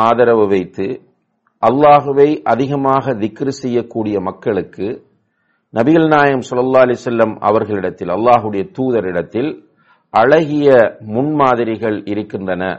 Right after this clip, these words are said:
என்று அல்லாஹு தஆலா சொல்கிறான். இப்ப நபிகள் நாயகம் ஸல்லல்லாஹு அலைஹி வஸல்லம்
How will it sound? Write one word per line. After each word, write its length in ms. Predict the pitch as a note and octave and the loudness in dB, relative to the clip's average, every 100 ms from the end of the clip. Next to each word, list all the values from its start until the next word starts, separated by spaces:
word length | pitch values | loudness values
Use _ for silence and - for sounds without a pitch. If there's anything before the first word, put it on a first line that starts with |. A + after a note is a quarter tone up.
| - | -10
என்று 240 | G2+ A#2+ | -10 -8
அல்லாஹு 260 | G2 F#2 E2+ | -4 -4 -4
தஆலா 260 | E2+ F2 G#2 | -8 -8 -8
சொல்கிறான். 420 | F2 D#2+ - - _ _ _ _ _ _ _ _ _ | -12 -18 -18 -20 _ _ _ _ _ _ _ _ _
இப்ப 180 | - G#2 | -6 -2
நபிகள் 320 | A#2+ E3+ E3+ | 2 2 4
நாயகம் 360 | D#3+ D#3 D3 B2 | 2 2 0 -4
ஸல்லல்லாஹு 360 | C3+ C#3 C#3+ C3+ | -4 2 4 2
அலைஹி 120 | B2+ | 0
வஸல்லம் 340 | C3 B2+ B2 | -2 0 0